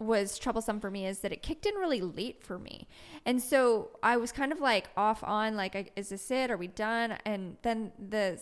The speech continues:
ceremony concluded and we're packing up, and I ended up getting really sick in the car. So I'm purging a ton in the car on the way home. Luckily we had those bags.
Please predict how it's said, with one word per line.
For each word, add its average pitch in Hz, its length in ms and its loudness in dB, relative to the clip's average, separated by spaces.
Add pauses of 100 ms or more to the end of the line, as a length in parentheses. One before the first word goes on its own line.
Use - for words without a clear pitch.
ceremony 196 520 -4
concluded 233 920 -2 (340)
and 226 100 -4
we're 226 100 0
packing 220 520 -4
up, 247 200 2
and 185 80 -4
I - 200 0
ended 311 260 -2
up 160 140 -4
getting 185 240 -2
really 185 180 -4
sick - 260 -6
in 190 60 -6
the 170 80 -8
car. 208 460 0
So - 160 -6
I'm 254 160 0
purging 233 560 0
a 180 80 -4
ton 240 500 -2
in 190 140 -8
the 190 60 -6
car 214 300 -2
on 190 60 -4
the 185 80 -8
way 185 180 -6
home. 233 300 0
Luckily 180 280 -8
we 185 100 -8
had 208 160 -8
those - 160 -8
bags. 196 480 -2